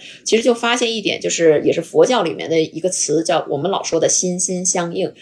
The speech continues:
就这个词，它确实是源于佛教里面的词转译过来的。那我觉得心心相印，其实呃，用我现在的一个理解啊，我觉得就是很多时候你做事情，就包括你去做城市设计节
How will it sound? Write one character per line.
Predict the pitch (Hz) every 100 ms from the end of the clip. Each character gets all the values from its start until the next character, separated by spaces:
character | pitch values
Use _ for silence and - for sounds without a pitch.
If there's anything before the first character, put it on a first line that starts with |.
| -
就 | -
这 | 247
个 | 226
词， | - 185
它 | 185 208
确 | 214 185
实 | 165
是 | 180 160
源 | 156 139 180
于 | 170
佛 | - - -
教 | - 233 202
里 | 151 -
面 | - -
的 | - 143
词 | - 160
转 | 160 - -
译 | 247
过 | 208 67
来 | -
的。 | - - - -
那 | 277
我 | 220
觉 | 165
得 | 170
心 | 202 240
心 | 240 247
相 | 247 226
印， | 240 233 165 139
其 | - 190
实 | 196 202 214 - - -
呃， | 160 156 147
用 | 226 214 175 156 - -
我 | 170 147
现 | 143 262
在 | 220
的 | 165
一 | 139
个 | 165
理 | 156 123
解 | 170 165
啊， | - 113
我 | 113
觉 | 143 151
得 | 165 160 156
就 | -
是 | 165 156
很 | - 156
多 | 175
时 | 214 175
候 | 196 170
你 | -
做 | 175 175
事 | - 240
情， | 165
就 | 156
包 | 202
括 | 226 214
你 | 156 90 -
去 | - 170
做 | 185 170
城 | - 147
市 | 185
设 | 190
计 | 160
节 | 156 147 151 165